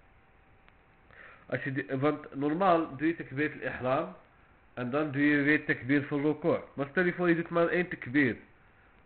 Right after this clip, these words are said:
En maar met de intentie van takbir al-ihram en takbir van ruku'. Of je doet alleen te-, eh, intentie van takbir al-ihram. Dan is dat geldig, zegt hij.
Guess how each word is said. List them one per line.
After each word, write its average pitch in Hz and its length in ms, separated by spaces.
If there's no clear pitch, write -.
En 135 140
maar 160 200
met 160 140
de 143 120
intentie 160 540
van 151 320
takbir 147 480
al-ihram 165 440
en 202 300
takbir 160 420
van 156 180
ruku'. 147 400
Of 202 280
je 135 120
doet 165 160
alleen 190 260
te-, 190 280
eh, 151 340
intentie 175 500
van 170 200
takbir 156 400
al-ihram. 110 540
Dan 139 100
is 147 100
dat 143 160
geldig, 120 360
zegt 101 180
hij. 92 160